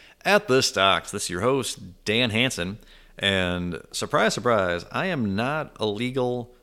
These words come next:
or financial expert of any kind. Uh, so I'm be paraphrasing a lot of the stuff that was written in the Epic versus Apple Games court documents.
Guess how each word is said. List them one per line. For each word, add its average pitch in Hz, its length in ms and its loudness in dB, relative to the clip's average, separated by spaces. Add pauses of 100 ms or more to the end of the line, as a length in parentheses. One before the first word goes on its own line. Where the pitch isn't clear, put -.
(140)
or 104 160 -2
financial 95 760 -4
expert 95 560 -4 (480)
of 107 180 2
any 123 220 4
kind. - 380 -4 (400)
Uh, 85 240 2
so 98 300 2
I'm 156 260 2
be 123 240 0
paraphrasing 110 1000 2
a 85 140 -8
lot 95 260 2
of 95 60 -4
the 95 60 -6
stuff 92 540 -2
that 92 200 -2
was 87 180 -6
written 117 520 -2 (420)
in 92 420 2
the 92 180 -4
Epic 101 320 -2
versus 95 300 -2
Apple 92 320 -2
Games 90 560 -4
court 127 240 0
documents. 170 560 -4